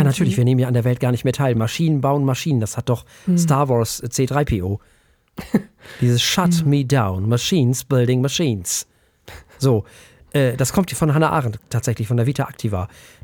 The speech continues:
Speaker 2: Dass
Speaker 1: Hm.
Speaker 2: Homo faber jetzt schon Maschinen baut, die Maschinen bauen. Das macht uns
Speaker 1: Mhm.
Speaker 2: natürlich weltfremd.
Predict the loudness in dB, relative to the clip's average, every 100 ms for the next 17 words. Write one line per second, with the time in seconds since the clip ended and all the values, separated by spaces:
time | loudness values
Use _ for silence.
0 | -4 -2 2 2 0 0 0 2 0 -2
1 | -2 0 0 -2 -8 -2 -2 0 0 2
2 | 2 2 2 2 0 0 0 0 0 -2
3 | -6 -12 _ _ _ _ -4 -2 0 0
4 | 2 0 0 0 0 0 -2 -4 -4 -4